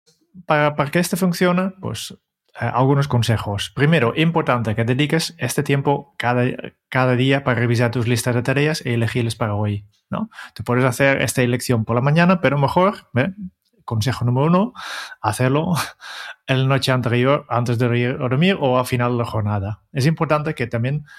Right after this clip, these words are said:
que lo haces de manera constante. Y eso es tener la, esta lista actualizada para el día siguiente, porque si no, al inicio de la jornada tendrás que perder tiempo para actualizar tu lista. También, la misma forma,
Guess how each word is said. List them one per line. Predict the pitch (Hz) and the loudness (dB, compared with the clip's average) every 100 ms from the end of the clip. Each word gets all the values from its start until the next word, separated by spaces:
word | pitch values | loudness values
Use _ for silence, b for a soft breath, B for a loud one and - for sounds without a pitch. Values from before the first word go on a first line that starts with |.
| B B | B B
que | 101 | -8
lo | 104 | -6
haces | - 139 | -4 -4
de | 117 | -2
manera | 107 107 117 143 - - | -4 -2 -4 -6 -12 -8
constante. | 104 107 139 131 107 92 - _ b - | -6 -2 -2 -2 -2 -6 -10 _ b 0
Y | 151 | 0
eso | 143 143 | 2 0
es | 143 | 2
tener | 131 127 131 | 0 -2 -2
la, | 117 | -4
esta | 117 110 - | -4 -2 0
lista | 123 - | 0 -2
actualizada | 120 - 113 107 120 123 | -4 -2 -2 2 2 2
para | 110 104 | 0 2
el | |
día | 107 107 | 2 0
siguiente, | - 104 104 95 107 - | 0 -2 0 -2 -4 -2
porque | 127 131 | 0 0
si | - 131 | 0 2
no, | 147 147 - _ - | 2 0 -6 _ -16
al | - 110 | -4 0
inicio | 110 131 - 131 131 | 2 0 0 2 2
de | 131 | 2
la | 131 | 2
jornada | 139 131 135 131 | 0 0 0 0
tendrás | 107 110 - | 0 0 -2
que | 117 | -4
perder | 110 113 | -2 0
tiempo | 110 117 127 131 | 0 0 0 -2
para | 110 104 | -2 -4
actualizar | 107 110 107 101 | -4 -4 -2 -4
tu | 101 | -6
lista. | 104 - 110 _ _ b b b b b b b _ _ _ _ - | -10 -12 -18 _ _ b b b b b b b _ _ _ _ -2
También, | 131 156 196 156 | 2 4 2 0
la | 120 | 0
misma | 160 180 | 0 0
forma, | 170 160 147 170 | 0 2 0 -2